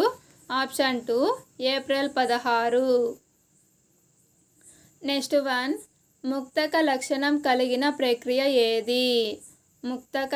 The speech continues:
లక్షణం కలిగిన ప్రక్రియ ఆప్షన్ టూ, శతకం.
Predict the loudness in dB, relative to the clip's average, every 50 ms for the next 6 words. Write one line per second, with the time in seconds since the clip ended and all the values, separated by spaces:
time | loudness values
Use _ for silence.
0 | -2 0 -2 -2 -2 -2 0 0 0 0 0 0 0 2 2 2 2 2 2 0
1 | 0 0 0 0 0 0 0 -2 -2 0 0 -2 0 0 0 0 -2 -4 -8 _
2 | _ _ _ -4 -4 -2 -2 -2 -2 -2 0 -2 -2 0 2 4 6 8 8 8
3 | 6 6 4 0 -8 -14 _ _ _ _ _ -8 -2 -2 -2 0 0 0 0 0
4 | 4 4 6 6 6 4 2